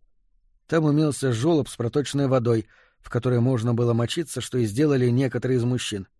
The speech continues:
По бокам стояли фарфоровые сиденья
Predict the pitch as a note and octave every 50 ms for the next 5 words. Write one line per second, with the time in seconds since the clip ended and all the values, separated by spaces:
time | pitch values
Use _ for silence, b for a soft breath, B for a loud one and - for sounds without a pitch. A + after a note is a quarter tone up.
0 | _ _ _ _ _ _ _ _ _ _ A#2 A2+ C3 B2 - F3 E3+ D#3 - -
1 | C#3 C#3 D3 D3 C#3+ - C3 C3 A#2 C3 C#3+ C3+ C3 A#2+ A#2+ A#2+ A#2 - - A2+
2 | G#2+ A#2+ D#3 D3+ D3+ D3+ D3+